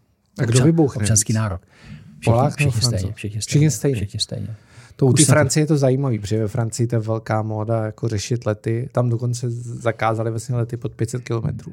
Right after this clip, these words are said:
Speaker 1: že jo,
Speaker 2: Eh,
Speaker 1: myslím, jo.
Speaker 2: víte, já tam zažívám jednu věc, kterou hezky ilustrujou průzkumy, když se ptáte lidí na téma, jaký chtějí auto. Konzistentně Evropané říkají v průzkumech už posledních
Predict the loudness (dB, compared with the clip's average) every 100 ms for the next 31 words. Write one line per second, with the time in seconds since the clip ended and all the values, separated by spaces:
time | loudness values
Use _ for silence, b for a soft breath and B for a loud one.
0 | -14 -10 -8 -10 -14 -18 -18 -20 _ b
1 | b b b b b _ _ _ _ 0
2 | 4 6 6 4 2 4 4 4 4 4
3 | 4 2 0 -2 -2 -6 0 2 4 2
4 | 2 0 2 0 0 -6 -18 _ _ _
5 | -4 -2 0 2 2 2 0 -2 -2 0
6 | 0 0 -2 -4 -2 0 0 -2 -2 -2
7 | 0 -2 -8 -16 _ _ b b b b
8 | b 4 4 6 4 2 0 0 0 0
9 | -4 -6 -6 -2 -2 -2 -4 -6 -4 -4
10 | -4 -10 -8 -2 -2 -4 -8 -6 -2 -4
11 | -4 -12